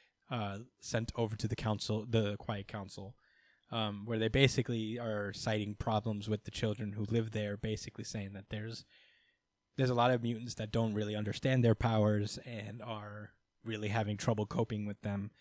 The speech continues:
So they're asking, uh, permission to really be this, like, uh, guiding force for these younger mutants, uh, which very fitting for New Mutants to be about, like, the younger generation.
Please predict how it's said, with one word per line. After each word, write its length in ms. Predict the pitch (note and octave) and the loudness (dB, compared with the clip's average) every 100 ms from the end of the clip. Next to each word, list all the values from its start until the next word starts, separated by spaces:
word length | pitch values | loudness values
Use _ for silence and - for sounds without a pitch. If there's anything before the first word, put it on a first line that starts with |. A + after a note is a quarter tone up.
| - - _ - | -20 -20 _ -12
So 380 | - A2 G2+ G2+ | -2 0 0 0
they're 240 | A2 A#2 | 0 0
asking, 600 | A2 G#2+ - A2 G2+ G2+ _ _ _ _ _ | 0 -2 -2 -6 -6 -10 _ _ _ _ _
uh, 220 | A#2+ A2 G2+ | -2 -2 -2
permission 640 | - A2 A#2+ - G#2 A2+ _ _ _ _ - | 0 2 2 0 -6 -8 _ _ _ _ -12
to 200 | - A#2 | 0 2
really 520 | G#2 A2+ G#2+ G#2+ G#2 - _ _ _ _ A#2+ | 4 2 2 -2 -6 -10 _ _ _ _ -4
be 380 | A2 G#2 G2+ G2+ | -2 0 -2 -4
this, 380 | G#2 F#2+ - | -4 -4 -6
like, 280 | G#2+ G2+ - | -6 -8 -6
uh, 260 | G#2 G2 G2 A#2 | -6 -4 -6 -2
guiding 400 | A#2 A2 G2+ G2+ | 0 0 -2 -6
force 320 | - G2 F#2+ | -4 -4 -4
for 120 | - G#2 | -6 -4
these 180 | G#2 | -2
younger 240 | G#2 G2+ F#2+ | -2 -2 -4
mutants, 480 | G#2 G#2+ A2 - - _ _ _ _ _ _ - | -6 -8 -10 -12 -14 _ _ _ _ _ _ -8
uh, 420 | G#2+ G2+ G2 G2+ G#2 _ _ _ D#3+ | -4 -4 -4 -8 -16 _ _ _ 2
which 360 | E3+ - - - | 2 2 -10 0
very 220 | B2+ C3 | 2 4
fitting 340 | A#2 A2+ C3 | 4 2 0
for 160 | B2+ A#2 | 0 0
New 180 | A#2 G#2+ | 0 -2
Mutants 540 | G#2 G#2+ A#2 - - | -2 -6 -8 -8 -8
to 120 | - A2+ | -6 -2
be 100 | A2 | -2
about, 340 | G#2+ G2+ A2 | -2 -6 -4
like, 220 | A2+ A2 | -6 -6
the 80 | G2+ | -6
younger 260 | G#2 G#2+ G2+ | -4 -2 -4
generation. 800 | G#2 G2 G#2 G#2 - G#2+ G2+ | -4 -6 -4 -6 -6 -10 -10